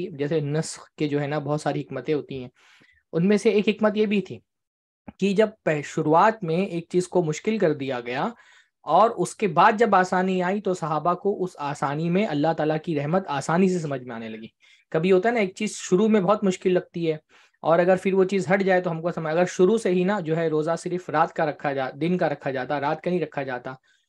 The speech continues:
तो शायद इस बात का एहसास नहीं होता कि अल्लाह ताला ने कम से कम रात में तो खाने पीने की इजाज़त दी है हमको। लेकिन जब आगाज़ में ये हुआ कि रात में भी खाना पीना और बीवी से कुर्बत बंद कर दी गई और फिर उसके बाद वो जो एक पाबंदी थी उसको उठा लिया गया,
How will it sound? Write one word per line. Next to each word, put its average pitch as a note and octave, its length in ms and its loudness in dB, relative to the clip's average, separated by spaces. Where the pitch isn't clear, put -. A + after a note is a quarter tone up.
तो G#3 280 4
शायद G3+ 260 2
इस F#3+ 140 0
बात G3 220 0
का G3 80 2
एहसास F#3+ 400 -2
नहीं A#3 140 -2
होता F3 300 -6
कि D#3 80 -4
अल्लाह D#3+ 200 0
ताला D#3+ 200 -2
ने D#3+ 80 -4
कम D3 160 -6
से D3+ 140 -6
कम D3+ 180 -8
रात D3 240 -2
में D3 80 -4
तो D3 120 -6
खाने C#3 260 -10
पीने C3+ 260 -10
की C3+ 80 -12
इजाज़त B2 360 -8
दी C3 180 -10
है C3 140 -10
हमको। A2+ 340 -16
लेकिन G#3 280 0
जब G#3+ 200 0
आगाज़ E3+ 420 2
में G#3+ 120 0
ये A3 80 -2
हुआ G3+ 220 2
कि G3+ 160 -8
रात E3 280 0
में A3 100 -2
भी A3+ 100 -6
खाना G3 280 -2
पीना F#3 320 -4
और D#3+ 140 -4
बीवी D3+ 240 -6
से D#3 120 -6
कुर्बत C#3+ 300 -6
बंद C#3+ 200 -6
कर C#3+ 120 -4
दी C3 160 -10
गई B2+ 140 -8
और G3+ 180 6
फिर A3+ 160 2
उसके A3+ 240 2
बाद G3+ 240 6
वो F#3+ 140 6
जो A3 120 6
एक G#3+ 140 0
पाबंदी E3 440 2
थी G#3+ 100 -2
उसको G#3+ 200 0
उठा D#3+ 260 0
लिया C3 240 -4
गया, A2+ 180 -14